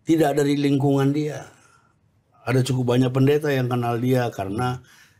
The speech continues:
Indonesia Mengajar dan seterusnya. Nah, itu semua akan kita padukan, potensi itu akan kita padukan semua.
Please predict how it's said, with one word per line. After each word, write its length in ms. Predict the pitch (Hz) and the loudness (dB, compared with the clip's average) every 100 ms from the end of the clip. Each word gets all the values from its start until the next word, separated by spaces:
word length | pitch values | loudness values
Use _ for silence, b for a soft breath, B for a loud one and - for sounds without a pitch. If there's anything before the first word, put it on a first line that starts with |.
| _ 107 | _ -2
Indonesia 400 | 104 101 - 98 | 0 0 -2 -2
Mengajar 560 | 98 95 98 98 104 | -2 -2 -2 -2 -2
dan 160 | 95 92 | -2 -6
seterusnya. 720 | - 95 - 101 98 98 - b b b _ | -6 -8 -8 -6 -6 -10 -14 b b b _
Nah, 160 | 110 92 | -4 -2
itu 240 | 147 165 | 0 0
semua 400 | 147 143 147 139 | 0 0 2 0
akan 160 | 127 127 | 0 0
kita 320 | 127 127 117 | 0 -4 -2
padukan, 480 | 117 110 104 127 135 | -2 -2 0 0 0
potensi 480 | 123 110 107 101 110 | 0 0 -2 -2 -4
itu 80 | 127 | -4
akan 320 | 113 113 107 | -4 -4 -4
kita 240 | 107 104 | -4 -4
padukan 480 | 101 101 101 104 98 | -4 -4 -4 -6 -6
semua. 640 | 98 95 92 101 123 131 | -8 -8 -8 -8 -8 -8